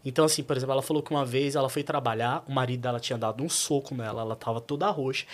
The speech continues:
Ela chegou no refeitório e, os a-, e as amigas, "Ah, o que que aconteceu?" Ela, "Não, eu caí da cama, eu batia." Ela fa-, ela contando isso pra gente. E, e aquilo me dava uma força, porque eu falava assim, "Cara, eu sou um menino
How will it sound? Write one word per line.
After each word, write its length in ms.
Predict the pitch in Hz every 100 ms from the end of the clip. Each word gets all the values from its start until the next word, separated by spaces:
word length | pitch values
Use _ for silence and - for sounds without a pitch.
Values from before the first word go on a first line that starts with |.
| -
Ela 160 | 285 294
chegou 280 | - 190 147
no 60 |
refeitório 720 | 127 131 160 185 - 131 170 208 - - -
e, 60 | 190
os 100 | 180
a-, 100 | 196
e 220 | 160 175
as 180 | 180 175
amigas, 380 | 185 175 175 185
"Ah, 160 | 330
o 40 | 349
que 120 | 320
que 100 | 320
aconteceu?" 460 | 311 294 285 254 247
Ela, 160 | 247
"Não, 320 | 240 262 285
eu 60 | 269
caí 200 | 262 247
da 140 | 247 254
cama, 440 | - 220 240 220
eu 40 |
batia." 500 | 208 220 - 233 240 226 - - - -
Ela 180 | 151 156
fa-, 160 | 156 180
ela 180 | 147 170
contando 420 | 208 202 190 180
isso 120 | 165
pra 180 | - 170
gente. 340 | 156 135 123 - - - - - - -
E, 360 | 180 180 170 160
e 140 | 170 247
aquilo 340 | 233 - 202
me 140 | 185
dava 260 | 156 180 208
uma 240 | 185 170
força, 720 | 139 - - 160 - - 107 - - - - -
porque 180 | - 156
eu 60 | 180
falava 280 | 165 156 151
assim, 180 | -
"Cara, 320 | 127 151 120 113
eu 80 | 120
sou 180 | - 170
um 100 | 220
menino 760 | 233 143 131 190 190 127 117